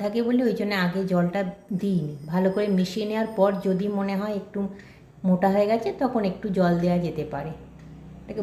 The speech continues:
ভালো করে ফেটিয়ে নিতে হবে, একদম যতটা ভাবে ফেটিয়ে নেওয়া যায় ততটাই।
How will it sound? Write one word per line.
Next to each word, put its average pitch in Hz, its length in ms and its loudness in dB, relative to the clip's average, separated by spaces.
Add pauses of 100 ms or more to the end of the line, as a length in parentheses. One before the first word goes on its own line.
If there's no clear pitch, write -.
(120)
ভালো 233 200 4
করে 233 240 6
ফেটিয়ে 175 340 0
নিতে 160 260 -4
হবে, 156 240 -4 (420)
একদম 196 340 -2
যতটা 196 420 2 (560)
ভাবে 196 300 2
ফেটিয়ে 202 360 0
নেওয়া 208 220 0
যায় 330 220 0
ততটাই। 196 460 4